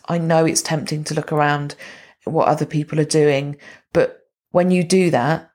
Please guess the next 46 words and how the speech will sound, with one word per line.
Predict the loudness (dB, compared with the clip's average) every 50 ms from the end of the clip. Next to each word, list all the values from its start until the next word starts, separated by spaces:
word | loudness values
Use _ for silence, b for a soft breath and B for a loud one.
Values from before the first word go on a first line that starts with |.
| _ _ -10
and | -10
of | -10 -10 -8
course | -8 -6 -6 -4 -4
we | -4
all | -6 -4
do | -6 -4 -4
it | -4 -4 -6
'cause | -8 -8 -4
we, | -4 -4 -4
we | -4 -6 -10
kind | -6 -6 -6 -6
of | -6
keep | -4 -6 -6 -4 -2
our, | -4 -4 -4 -4 B B B B B B B B B
keep | -4 -2 -2 0 0
our, | 0 0 2 2 2 2 2
uh, | 2 2 2 0 0 -2 -4 -8 -12 _ _ _ _ _ _ _ -10
finger | -2 0 0 0 2 0
on | -2 -2
the | -2
pulse | -4 0 0 0 0 0
to | -2 -2
see | 0 0 0 0
what's | 0 -2 -2 0
going | 0 0 0 0
on | -4 -4
in | -4
the | -6
world. | -6 -4 -4 -6 -6 -6 -2
But | -2 -2 0 0
when | 0 0 2
you | 2 0
do | 2 2 2 2 2
that, | 2 0 -2 -2 -4 -6 -8 b b b b b b b b b b b b b b b -4
just | -2 0 0 0 0 0
remember, | 2 2 4 4 4 4 2 0 0 0 0 -2 -2 -4 -8 b b b b b
you | b 0
know, | 2 2
if | 2 2 2
you | 2
get | 2 2 2
that | 2 -2 -2 -2 -8
pang | -8 -4 0 0 0 2 2 0
of, | 0 0 -2 -6 -10
"Oh | -8 -8 -8 -8 -6
God, | -4 -2 -2 0 0 -2 -4 -6